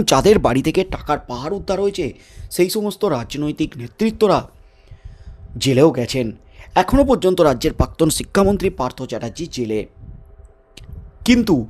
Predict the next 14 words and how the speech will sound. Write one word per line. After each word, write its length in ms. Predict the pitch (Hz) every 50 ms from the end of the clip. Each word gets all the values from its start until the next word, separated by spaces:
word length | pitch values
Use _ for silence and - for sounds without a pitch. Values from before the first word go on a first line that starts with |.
| - - - - - - - - _ _ - - - - - - - - - - - - - - - - - - - - - - - - - - - _ -
একজন 280 | - 143 131 143 208 185
বিচারপতির 560 | 143 143 156 - 240 240 214 233 233 233 226 190
বাড়ি 260 | 135 135 123 135 165
থেকে 260 | 170 202 202 - 151 131 107 - - - - - - - - - - - -
টাকার 320 | 123 135 - - 220 233
পাহাড় 300 | 226 208 170 156 165 147
উদ্ধার 300 | 123 131 110 - 131 123 117
হওয়ার 240 | 117 117 120 113 113
পর 260 | - - 131 135 135 - - - - - - - - - - _ - - _ - - - - -
তাকে 240 | - 156 156 - 180 135
শুধুমাত্র 600 | - - 180 185 233 233 208 180 170 - - 151 135 120 123 - - _ _ _ _ - - - _ -
কেন 200 | - 151 160 190 180 139 117 120 - - - - - - - - 120 107
বদলি 380 | 131 165 185 180 240 220 247 -
করে 280 | - 151 135 120 113